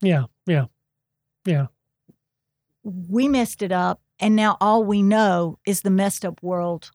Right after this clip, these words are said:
Speaker 2: we created. And God's trying to hand us back this beautiful life that he has intended for us.
Speaker 1: Mm-hmm.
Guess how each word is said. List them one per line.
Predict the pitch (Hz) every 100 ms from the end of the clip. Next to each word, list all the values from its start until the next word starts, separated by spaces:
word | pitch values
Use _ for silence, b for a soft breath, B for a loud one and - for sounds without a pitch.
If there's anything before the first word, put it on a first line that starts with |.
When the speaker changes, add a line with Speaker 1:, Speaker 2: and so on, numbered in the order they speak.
| -
Speaker 2:
we | 175 185
created. | - - 180 180 180 165 165 - _ _ _ -
And | 196 190
God's | 208 214 233 -
trying | 233 208 175
to |
hand | 180 - - 269 311 311
us | 294 294
back | 208 240 175 - - - _ _ _ _ _ -
this | 233 -
beautiful | 208 226 220 202
life | 196 202 202
that | 190
he | 185
has | 185 180 180
intended | 185 - 254 240 185
for | - 175 160
us. | 165 156 - -
Speaker 1:
Mm-hmm. | 175 135 143